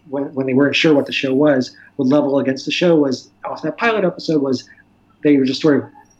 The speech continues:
leveling, you know, accusations that it was a little, not accusations, that's the wrong word, but, like, their criticism, they're critics after all,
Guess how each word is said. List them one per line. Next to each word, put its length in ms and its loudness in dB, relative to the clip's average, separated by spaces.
leveling, 500 0
you 100 -4
know, 320 -6
accusations 640 0
that 120 0
it 40 -2
was 120 -6
a 60 -10
little, 460 -10
not 120 0
accusations, 520 -4
that's 140 -16
the 60 -20
wrong 140 -20
word, 240 -20
but, 180 -4
like, 280 -4
their 280 2
criticism, 540 0
they're 120 -8
critics 340 -8
after 320 -8
all, 240 -10